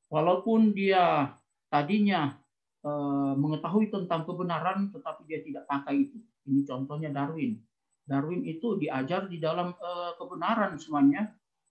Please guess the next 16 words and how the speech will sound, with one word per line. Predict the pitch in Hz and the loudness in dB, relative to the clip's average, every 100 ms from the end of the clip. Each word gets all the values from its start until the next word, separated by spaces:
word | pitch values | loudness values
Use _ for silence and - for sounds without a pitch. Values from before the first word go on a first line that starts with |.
| _ | _
tetapi | 156 160 160 202 196 | -10 -8 -6 -6 -4
karena | 160 160 160 151 147 139 135 _ _ _ | -2 0 0 4 4 4 2 _ _ _
dia | 143 170 170 | 0 2 2
terbawa | 151 151 175 165 | 2 6 8 8
oleh, | 165 160 160 151 151 151 | 6 4 6 6 2 -2
eh, | - _ 170 156 | -14 _ 4 4
apa | 151 156 | 4 2
namanya, | 160 175 196 - | 2 0 0 0
oleh | 160 156 147 | 0 0 0
obsesinya, | 156 - - 170 - 240 156 160 196 - - | -2 -2 2 2 6 6 8 6 2 -4 4
ya, | 277 - 202 - _ _ - | 6 6 2 -4 _ _ -4
oleh | 147 156 | 0 0
obsesinya, | 156 - 151 170 180 202 180 | -2 -8 -12 -6 0 0 2
akhirnya | 147 151 190 | 2 2 4
muncullah | 143 135 160 156 165 | 8 8 8 0 0
itu | 156 | -2